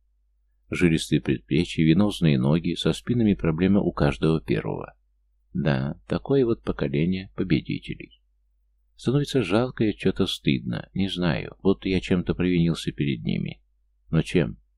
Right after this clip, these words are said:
Тем, что не сберёг страну и родился после её распада? А может быть тем, что не разделяю их идеалы, дополните, их ли?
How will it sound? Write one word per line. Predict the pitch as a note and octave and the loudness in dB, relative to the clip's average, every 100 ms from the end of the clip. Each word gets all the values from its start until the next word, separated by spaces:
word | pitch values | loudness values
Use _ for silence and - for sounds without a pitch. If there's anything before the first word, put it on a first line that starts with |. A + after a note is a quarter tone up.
| _ _ _ - | _ _ _ 0
Тем, | F#2+ F2+ | 0 2
что | - | 0
не | F2+ | -2
сберёг | E2 E2+ E2+ | 0 0 0
страну | - - D2+ G#2+ | -2 -2 0 0
и | - | 0
родился | E2 D#2+ E2 - | -2 0 0 -2
после | D#2 D#2 - D2 | -4 -4 -4 -4
её | C#2 | -2
распада? | C#2 - F2 G2 G1+ - _ _ _ _ _ _ _ _ _ _ _ _ _ _ _ _ _ | -4 -6 -6 -6 -8 -14 _ _ _ _ _ _ _ _ _ _ _ _ _ _ _ _ _
А | - | 0
может | A2 C3+ A#2 | 0 2 0
быть | A2 - | 0 0
тем, | C3 B2+ | 0 0
что | - A2 | 0 0
не | G#2+ | 2
разделяю | G2+ G2+ A2 G#2+ | 0 0 2 2
их | G#2 - | 0 -2
идеалы, | G#2 F2+ G2+ A#2 E2+ B1 - - | -4 -2 -2 0 -2 -2 -6 -2
дополните, | F#2 A#2 E3+ C#3+ D2+ - - | -2 0 0 2 2 0 -8
их | - C#3 - | -2 -4 -2
ли? | - G1+ - | -6 -8 -10